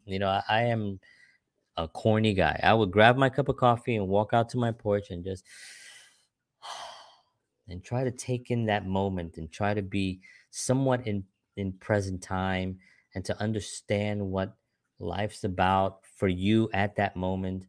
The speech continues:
what your goals are, you know, and that's being self-aware, you know, and you're just understanding that, okay, I have some work to do. This is what I have to do. I gotta go to my book, wherever I wrote down my notes, and I have to go start checking them off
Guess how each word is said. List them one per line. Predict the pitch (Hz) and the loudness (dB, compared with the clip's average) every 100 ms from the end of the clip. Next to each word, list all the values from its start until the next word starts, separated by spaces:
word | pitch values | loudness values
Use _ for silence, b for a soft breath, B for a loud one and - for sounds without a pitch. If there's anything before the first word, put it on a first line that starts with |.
| _ _ _ _ | _ _ _ _
what | 98 127 | -2 0
your | 123 | -2
goals | 92 98 98 98 92 | 0 2 2 2 2
are, | 92 92 92 92 95 b b _ - | 2 2 2 -2 -6 b b _ -4
you | 101 | 0
know, | 107 110 | 0 0
and | 117 113 | 0 2
that's | 170 175 | 2 0
being | 123 123 117 | 0 2 2
self-aware, | - 113 101 107 92 92 78 - | 0 0 0 0 -2 -2 -2 -6
you | |
know, | 87 95 | -8 -6
and | 92 90 | -6 -6
you're | 92 95 | -6 -6
just | 95 98 | -8 -10
understanding | 113 110 101 - 110 107 104 | -6 -6 -6 -2 -2 0 -2
that, | 98 95 | -2 -2
okay, | 98 107 85 | -2 0 0
I | 85 | 0
have | 95 - | -4 -4
some | 95 | 0
work | 113 143 | 2 0
to | - | -2
do. | 127 127 120 B B B B B - | 0 2 0 B B B B B -2
This | 123 | 0
is | 117 | 2
what | 120 | 2
I | 113 | 2
have | 110 | 0
to | 110 | -2
do. | 104 107 104 | 0 2 2
I | 95 92 | 0 -2
gotta | 95 | 0
go | 98 | 0
to | 95 | 0
my | 90 | -2
book, | 87 110 135 131 | 0 4 4 2
wherever | 104 98 104 110 | 0 0 2 2
I | 101 | 4
wrote | 104 104 | 2 2
down | 98 92 | 0 -2
my | 90 | -4
notes, | 95 131 135 127 - - _ _ _ - | 0 2 2 0 -10 -14 _ _ _ -8
and | 90 | -6
I | |
have | 95 - | -6 -8
to | |
go | 92 101 101 - _ _ - | -2 0 0 -4 _ _ -20
start | - 113 113 - | -2 0 0 -6
checking | 113 113 | -8 -4
them | 101 95 | -2 -2
off | 87 80 - | -2 -4 -12